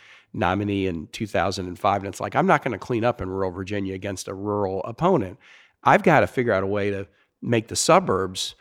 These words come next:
really competitive for us. And, and we did in oh five, and won Prince William, and won Loudoun, and pretty much everybody who's been winning statewide since, Jim Webb, Barack Obama, you know, uh, Mark Warner, Terry McAuliffe, Ralph Northam,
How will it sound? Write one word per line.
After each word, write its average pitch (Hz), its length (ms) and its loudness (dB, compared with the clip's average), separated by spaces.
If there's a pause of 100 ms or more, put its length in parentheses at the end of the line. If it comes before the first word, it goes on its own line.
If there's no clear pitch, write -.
(360)
really 107 300 4
competitive 98 600 -2
for - 240 -2
us. - 240 -4
And, 113 300 4 (380)
and 120 260 4
we 117 120 2
did 165 220 6
in 127 100 4
oh 101 100 0
five, 95 300 0
and 107 180 -4
won 165 280 4
Prince 104 300 -4
William, 98 220 -4
and 95 120 -6
won 143 160 0
Loudoun, 101 480 0
and 110 140 -8
pretty 185 160 0
much 170 200 0
everybody 127 420 -2
who's 110 180 -4
been 98 220 -4
winning 107 320 -4
statewide 95 580 -6
since, 98 500 -8 (240)
Jim 117 280 -2
Webb, 98 300 -2
Barack 101 320 0
Obama, 101 580 -4 (400)
you 113 120 -6
know, 98 280 -6
uh, 90 460 -10
Mark 104 340 -2
Warner, 107 460 0
Terry 113 340 0
McAuliffe, 107 540 0
Ralph 101 220 2
Northam, 113 380 2